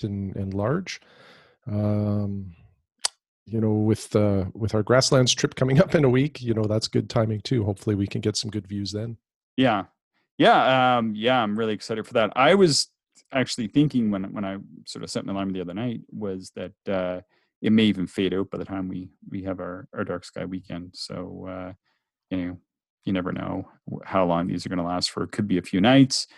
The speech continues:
Speaker 2: could be a few weeks, but, you know, the clock, uh, is ticking as soon as, as soon as they get this bright, 'cause this is, is quite, quite bright.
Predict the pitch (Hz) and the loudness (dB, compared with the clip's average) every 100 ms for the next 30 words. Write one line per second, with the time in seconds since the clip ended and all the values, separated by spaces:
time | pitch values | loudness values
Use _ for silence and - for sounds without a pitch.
0 | _ - 127 107 101 - 110 110 107 - | _ 0 2 4 4 4 4 6 6 4
1 | - - 90 85 - - _ - 104 92 | -4 4 4 4 -4 -20 _ 2 4 6
2 | 98 - 101 92 - 104 90 90 92 - | 4 4 4 4 2 0 2 0 -2 -6
3 | _ - 104 - 110 101 92 90 - 95 | _ -4 -2 0 0 0 0 0 0 -2
4 | 90 92 - - 101 110 98 - 101 90 | -2 -4 -8 -4 0 2 2 0 -2 -4
5 | - 90 - - - 110 - 120 113 101 | -4 -6 -6 -8 -8 -4 2 6 6 4
6 | 90 - - - 98 - - - 87 85 | -2 -4 -6 0 0 0 -10 0 0 0
7 | - _ - - - - - 104 | -4 _ -6 -4 -4 -6 -6 -6